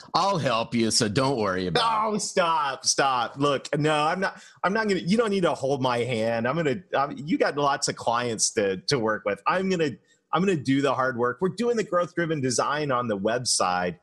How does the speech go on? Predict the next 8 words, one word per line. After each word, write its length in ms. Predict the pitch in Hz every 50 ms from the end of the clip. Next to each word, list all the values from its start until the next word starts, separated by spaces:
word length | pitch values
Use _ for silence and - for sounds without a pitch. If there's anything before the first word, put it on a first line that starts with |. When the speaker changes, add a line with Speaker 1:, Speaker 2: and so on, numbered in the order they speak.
| _ _ _ _ _ _ 117
Speaker 2:
in, 160 | 120 120 - -
in 140 | 113 110 107
marketing. 500 | 104 104 110 123 123 - 120 101 87 92
Let's 240 | 104 113 - - -
do 140 | - 123
growth-driven, 800 | 98 87 - 104 104 101 - - - 104 104 92 95 92 87 82 - -
uh, 180 | 104 92 85 80 -
profiles 840 | - 104 101 98 95 - 104 95 92 87 87 85 85 - - -